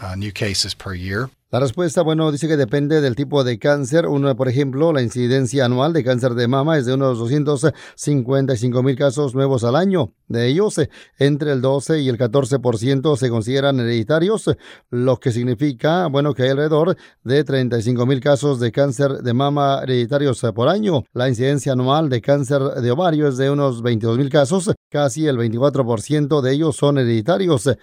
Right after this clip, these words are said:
Speaker 2: Eso equivale a unos, eh, cinco mil trescientos casos, eh, por año que se consideran hereditarios. La incidencia anual de cáncer colorectal es uno de unos, más o menos, eh, de unos ciento treinta y cinco mil,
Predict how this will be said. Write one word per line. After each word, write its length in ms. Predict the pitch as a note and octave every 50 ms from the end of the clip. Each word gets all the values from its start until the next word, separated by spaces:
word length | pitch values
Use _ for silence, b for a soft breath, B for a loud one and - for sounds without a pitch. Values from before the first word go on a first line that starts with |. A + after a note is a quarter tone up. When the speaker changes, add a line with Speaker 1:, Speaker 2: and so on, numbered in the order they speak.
| B B B B B
Speaker 2:
Eso 220 | - D3 C3+ -
equivale 580 | D3 B2 B2 B2+ B2 C#3 C#3+ D3+ D#3+ F3 F3+ E3+
a 80 | C3+ A#2+
unos, 340 | B2+ C#3 C#3+ C#3+ C3+ -
eh, 180 | - C3+ B2 A2
cinco 340 | - - C3+ B2+ G#2 A#2+ A#2
mil 180 | B2+ C#3+ D3+
trescientos 540 | C#3 D3 C3 G2+ A#2 C#3+ D3 C3 C#3+ B2 -
casos, 420 | - D#3 C#3 C3 - D3+ D3 A#2+ A#2
eh, 140 | D3 C3 B B B B B
por 160 | - B2+ B2
año 320 | C3 C#3 C#3+ C#3+ D3 C#3+ C3+
que 200 | - - C3+ A#2+
se 140 | G#2 B2 A2+
consideran 560 | A2+ A#2 A2 G2+ B2 C#3 C#3 C#3 C#3 C#3 D3 -
hereditarios. 800 | - B2 B2 B2 A#2+ A#2 G#2+ D3 C#3+ D3 F#3 A3+ A3+ F#3+ - E3+ A#2 B B B B B B B
La 320 | - A#2+ C#3 D#3+ F#3+ G#3
incidencia 460 | F#3+ D3+ A#2 C#3 D3 D3 D3 C3+ D3 C#3+
anual 260 | C3 C3 C3+ C#3+ C#3+
de 100 | C3+ A#2+
cáncer 540 | F#2+ C#3 C#3+ C#3+ C3+ A2+ C3+ C#3+ C#3 C#3+ C3+
colorectal 680 | - C#3+ C#3 C3+ B2 C3 C3 - - D3+ F3+ A3 G#3 B B B B
es 100 | - -
uno 180 | E3+ E3 E3+ D#3
de 100 | C3+ C#3
unos, 280 | C#3+ D3+ D3+ C3 - D#3 C#3
más 160 | D3+ C#3+ D#3+
o 40 | D#3+
menos, 360 | D#3+ D#3 E3 D#3 C3+ - -
eh, 120 | - C#3+ C3+
de 140 | A#2+ C3 C#3+
unos 180 | D3+ D3 B2+
ciento 360 | - - D3 C#3+ C3 C3+ D#3 C#3+
treinta 360 | - C3+ C3 B2 A#2 A2 A#2+
y 40 | A2
cinco 300 | G#2 A#2 A#2 G#2+ B2 A#2+
mil, 300 | C3 C#3+ D3 C#3+ B2